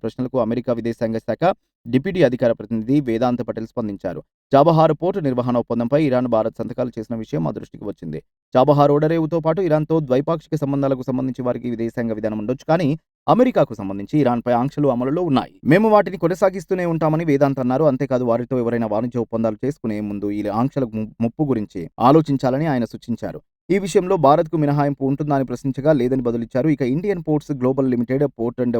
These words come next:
Maritime Organization of Iran ఒప్పందంపై సంతకాలు చేశాయి. ఇందులో భాగంగా నూట ఇరవై మిలియన్ డాలర్లు పెట్టుబడులతో పాటు అదనంగా రెండు వందల యాభై మిలియన్ డాలర్లు రుణం సమకూర్చనుంది. టెహ్రాన్లోని జరిగిన ఈ ఒప్పందానికి భారత్ తరపున కేంద్ర మంత్రి శర్వానంద్ సోనోవాల్, ఇరాన్ మంత్రి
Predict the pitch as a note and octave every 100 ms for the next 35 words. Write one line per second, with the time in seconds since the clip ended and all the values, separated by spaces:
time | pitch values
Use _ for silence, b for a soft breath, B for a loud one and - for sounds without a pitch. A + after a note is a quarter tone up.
0 | G#2+ A2+ A#2+ B2+ B2+ A2 G#2+ A#2 A2 A2
1 | A#2 A2 - G#2 A#2 B2 - A2+ A2 C3+
2 | - G#2+ A2 G2+ - F#2 G#2 E2 _ _
3 | - C#3 F3 E3 D3+ D#3 F3+ D3 D3+ D#3
4 | C#3+ C#3 B2+ C3+ C#3 B2+ A#2+ A#2 A2+ A2+
5 | B2 A#2 A2+ G#2+ G#2+ A2 B2+ A#2 A#2 A#2
6 | G#2+ A#2 A2+ A2 G#2+ G#2+ G#2 A2 B2+ A#2
7 | G#2+ G#2+ D#3+ B2+ A#2 C3 G#2 - G#2 G2+
8 | F#2 D2+ C#2 _ _ - D3 F3 F#3 F3
9 | E3 D#3 D#3 D#3 C3 C#3 D3 C#3+ C#3+ E3
10 | B2 C#3 C3 B2 C#3 D#3+ B2+ C3+ C3 B2+
11 | A#2+ A#2+ A#2 B2 A#2 A2+ A2 G#2+ D3 B2+
12 | A#2 A#2 A2 -